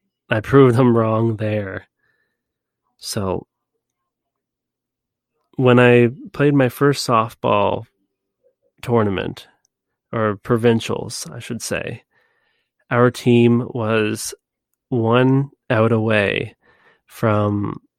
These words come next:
going to the finals, and we ended up losing. And it was crushing. I was not a starter on that team,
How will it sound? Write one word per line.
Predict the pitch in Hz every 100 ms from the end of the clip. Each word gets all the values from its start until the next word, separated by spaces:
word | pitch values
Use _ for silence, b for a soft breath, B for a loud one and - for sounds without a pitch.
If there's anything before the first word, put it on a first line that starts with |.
| _ -
going | - 117 117
to | 110
the | 120 104
finals, | 110 98 104 - - - - b b b b b _ -
and | 117
we | 117 113
ended | 113 113
up | 110 110
losing. | 110 107 104 101 - 101 _ _ _ _ _ _ _ _ -
And | 127
it |
was | 143 -
crushing. | - 127 156 - 85 - 127 _ _ _ _ _ _ _ _ _ _ _ _ _ _ -
I | 110 113 113 113 110 143 285 _
was | 131 113
not | 120 127 123
a |
starter | - - 110 110 120 131
on | 120
that | 123 -
team, | - 120 123 180